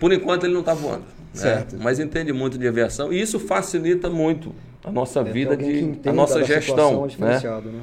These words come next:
Speaker 1: Porque o nosso voo, William, ele não é um voo individualizado, ele é um voo institucional.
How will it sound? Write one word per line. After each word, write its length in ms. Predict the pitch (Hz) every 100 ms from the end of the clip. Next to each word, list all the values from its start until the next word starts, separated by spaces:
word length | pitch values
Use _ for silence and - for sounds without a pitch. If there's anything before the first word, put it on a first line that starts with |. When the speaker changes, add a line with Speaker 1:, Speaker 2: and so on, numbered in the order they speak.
| - -
Speaker 1:
Porque 180 | -
o 60 | 190
nosso 300 | 202 190 160
voo, 300 | 113 165 143
William, 260 | 104 101 101
ele 140 | 113 131
não 100 | 143
é 40 |
um 120 | 175
voo 360 | 143 123 123 113 - - - -
individualizado, 1000 | 143 143 135 131 123 120 90 104 98 92
ele 100 | 101
é 60 | 123
um 60 | 123
voo 160 | 143
institucional. 920 | 165 - - 170 - 139 131 127 -